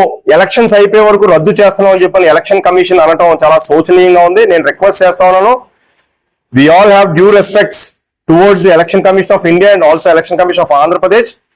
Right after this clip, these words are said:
సార్, గత నలభై సంవత్సరాల నుంచి ఎన్నికలలో పోటీ చేసినటువంటి అభ్యర్థులు, ఆయా పార్టీలు ఆయాచితంగా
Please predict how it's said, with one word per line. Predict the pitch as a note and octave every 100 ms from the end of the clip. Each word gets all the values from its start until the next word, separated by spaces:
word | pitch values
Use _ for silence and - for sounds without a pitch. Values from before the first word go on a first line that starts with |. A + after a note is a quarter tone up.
| _ _ _
సార్, | - F3 B3 - - _ _ G#2+
గత | D3+ D#3 G3+
నలభై | E3+ F#3 G#3
సంవత్సరాల | - G3 F#3 G3 F#3+
నుంచి | F#3+ F#3 F3 - - _ _ _ _ -
ఎన్నికలలో | D#3 G3+ G#3+ G#3+ G#3+ G#3
పోటీ | G#3 G3 G3+
చేసినటువంటి | G3+ G3 F#3 E3+ E3+
అభ్యర్థులు, | D3+ F#3+ F#3+ G3+ A#3 - - C3+
ఆయా | E3 F3+
పార్టీలు | - D#3 F3+ - G#3 G3+ F#3+ F#3+ _ _ -
ఆయాచితంగా | B2 F3 G#3+ G#3 G#3 G3+ G3+ G#3